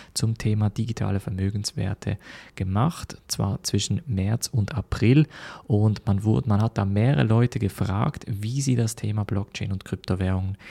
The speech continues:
im Bereich der Finanzdienstleistungen sehen. Und die Teilnehmer der Studie waren s-,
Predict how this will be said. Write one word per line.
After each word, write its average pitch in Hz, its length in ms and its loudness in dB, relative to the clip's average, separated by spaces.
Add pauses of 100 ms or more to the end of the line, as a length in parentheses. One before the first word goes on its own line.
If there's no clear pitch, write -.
(140)
im 98 220 2
Bereich 95 340 -2
der 101 140 -4
Finanzdienstleistungen 98 1400 0 (320)
sehen. 95 500 4 (360)
Und 107 380 4
die 104 80 2
Teilnehmer 110 500 4
der 123 180 2
Studie 127 460 0
waren 107 340 0
s-, 101 220 -6